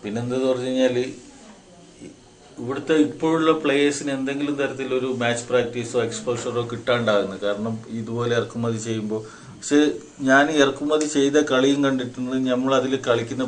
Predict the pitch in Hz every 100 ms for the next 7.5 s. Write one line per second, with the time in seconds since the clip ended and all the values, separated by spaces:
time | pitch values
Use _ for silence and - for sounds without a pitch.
0 | 117 117 123 - 131 123 110 110 107 104
1 | 123 127 - - - - - - - -
2 | 131 135 143 170 165 156 - 147 143 135
3 | 127 120 127 127 123 120 117 107 107 120
4 | - - - - - - - - - 123
5 | 131 139 151 151 - 147 151 147 147 170
6 | 170 175 175 156 151 160 135 127 127 151
7 | 143 151 151 143 143